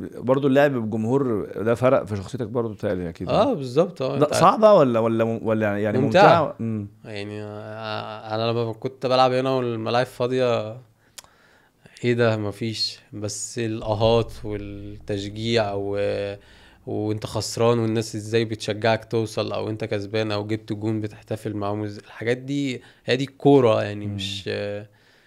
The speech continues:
Speaker 2: يعني، هنا إحنا محرومين من الحاجات دي الصراحة، يعني.
Speaker 1: مم.
Speaker 2: هو قد إيه زمان الواحد كان بيشوف، يعني، أنا كنت بروح الاستاد، يعني، بتفرج
Speaker 1: مم.
Speaker 2: مثلا، استاد القاهرة مقفول، أهلي وزمالك، ف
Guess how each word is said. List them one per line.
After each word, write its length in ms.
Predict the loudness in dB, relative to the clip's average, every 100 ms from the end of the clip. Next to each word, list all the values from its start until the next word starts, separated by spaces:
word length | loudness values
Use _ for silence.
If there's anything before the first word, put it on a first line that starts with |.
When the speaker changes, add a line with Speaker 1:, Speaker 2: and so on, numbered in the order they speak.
| _ _ -6
Speaker 2:
يعني، 320 | -4 0 0
هنا 160 | 0
إحنا 180 | 0 -2
محرومين 500 | -6 -6 -4 0 0
من 80 | 0
الحاجات 320 | -2 -2 -4
دي 120 | -4
الصراحة، 540 | -6 -4 -2 -2 -2 -6
يعني. 380 | -8 -10 -16 -20 _ _ -14
Speaker 1:
مم. 240 | -12 -12 -12
Speaker 2:
هو 200 | -8 -6
قد 240 | -6 -6 -6
إيه 100 | -6
زمان 280 | -4 -4 -4
الواحد 240 | -4 -6
كان 220 | -8 -10
بيشوف، 560 | -8 -10 -10 -12 -18 -20 _ -18 -16
يعني، 320 | -12 -8 -2 0
أنا 160 | 0
كنت 220 | 0 -4
بروح 180 | 0 0
الاستاد، 540 | -2 -6 -6 -2 -2 -4
يعني، 280 | -10 -12
بتفرج 440 | -14 -8 -6 -4 -8
Speaker 1:
مم. 60 | -10
Speaker 2:
مثلا، 260 | -12 -12 -14 _ -20 -20 _ -10
استاد 400 | -10 -8 -4 -4
القاهرة 240 | 0 0
مقفول، 680 | 2 -2 -4 -6 -4 -6 -8
أهلي 280 | -6 -4 -4
وزمالك، 460 | -4 -4 -4 -4 -6
ف 240 | -14 -20